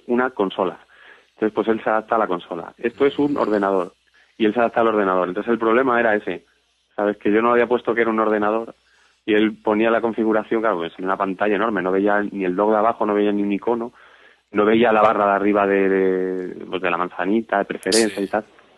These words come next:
Speaker 1: Que tú me decías, "Da la preferencia", y yo, "Mm, ¿pero dónde?". <laughs> Así es que no veo nada. Y, y luego ya fui capaz, pues, a, a ciegas, porque subí el,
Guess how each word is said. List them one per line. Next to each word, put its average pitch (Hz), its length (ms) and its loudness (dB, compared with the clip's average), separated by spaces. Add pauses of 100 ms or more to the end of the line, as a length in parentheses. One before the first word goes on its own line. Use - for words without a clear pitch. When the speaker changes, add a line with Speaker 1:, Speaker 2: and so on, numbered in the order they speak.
(160)
Speaker 1:
Que 110 100 0
tú 113 60 6
me 120 80 4
decías, 113 200 4
"Da 117 80 4
la 143 80 4
preferencia", 113 500 2
y 98 180 4
yo, 90 200 2
"Mm, 95 460 -2
¿pero 92 240 2
dónde?". 127 400 2
<laughs> 151 60 2
Así 170 320 2
es 311 60 2
que - 160 -8
no 254 180 -2
veo 196 120 0
nada. 294 240 -4 (720)
Y, 120 500 2
y 123 60 6
luego 127 220 4
ya 131 100 2
fui 131 160 -6
capaz, 127 380 0
pues, 98 260 2 (300)
a, 98 240 0
a 98 120 -2
ciegas, 123 300 0
porque 95 240 -2
subí 101 240 2
el, 107 220 0